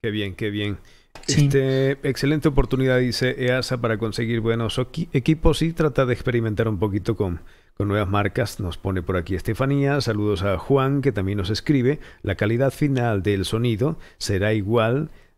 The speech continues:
Speaker 1: a la del elemento más turro de
Speaker 2: Sí.
Speaker 1: la
Speaker 2: <laughs>
Speaker 1: cadena.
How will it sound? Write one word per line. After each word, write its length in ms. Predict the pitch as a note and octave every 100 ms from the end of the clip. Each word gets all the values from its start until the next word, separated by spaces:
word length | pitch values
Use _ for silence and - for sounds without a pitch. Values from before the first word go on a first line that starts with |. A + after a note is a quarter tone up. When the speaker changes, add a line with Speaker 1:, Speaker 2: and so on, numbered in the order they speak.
| _ _
Speaker 1:
a 280 | A2+ C3 C#3
la 260 | C#3 B2+ B2
del 340 | A2 B2+ C#3
elemento 760 | C3 C3+ B2 B2 B2 G#2+ B2+ A#2+
más 540 | G2 G2 G#2+ - -
turro 480 | - D#3 F#2+ E2+ D#2+ - _ _ _ _ _ _ _
de 160 | G2 A#2
Speaker 2:
Sí. 480 | D3 D3+ D3+ D3+ B2
Speaker 1:
la 140 | C3
Speaker 2:
<laughs> 40 |
Speaker 1:
cadena. 600 | C#3+ D3 C#3 C3+ A#2 F2